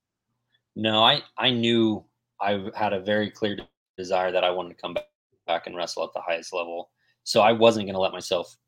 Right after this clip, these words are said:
get fat, so to speak. You know, a lot of missionaries will, and they, they'll let themselves go. But I, I knew that's not what I wanted, and I couldn't really do that and expect to compete right away. So I did, you know,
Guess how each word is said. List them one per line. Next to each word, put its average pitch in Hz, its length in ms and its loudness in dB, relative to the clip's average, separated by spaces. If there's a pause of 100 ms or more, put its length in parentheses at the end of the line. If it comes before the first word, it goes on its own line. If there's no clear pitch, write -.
(160)
get 95 160 -2
fat, - 320 -2
so 98 120 -6
to 87 80 -6
speak. 87 380 -6
You 95 120 -10
know, 90 140 -6
a - 20 -4
lot 101 240 4
of 92 180 -4 (540)
missionaries 95 420 -2
will, 104 320 4 (120)
and 107 120 -6
they, 98 160 -2
they'll 95 240 0
let 98 160 0
themselves 95 380 -2
go. 98 180 0
But 95 120 0
I, 95 280 4 (720)
I 101 80 4
knew 110 260 6
that's 104 260 6
not 104 240 0 (120)
what 110 160 4
I 104 80 6
wanted, 101 520 0
and 92 300 -8 (140)
I 90 80 -2
couldn't 92 320 -4
really 92 220 -4
do 92 180 -8
that 87 220 -2 (120)
and 87 140 -14 (200)
expect - 360 -4
to - 60 -20
compete 87 320 -10
right 87 100 -4
away. 85 240 -8 (300)
So 110 340 2
I 123 460 2
did, 113 400 -6
you 117 140 -6
know, 110 200 -2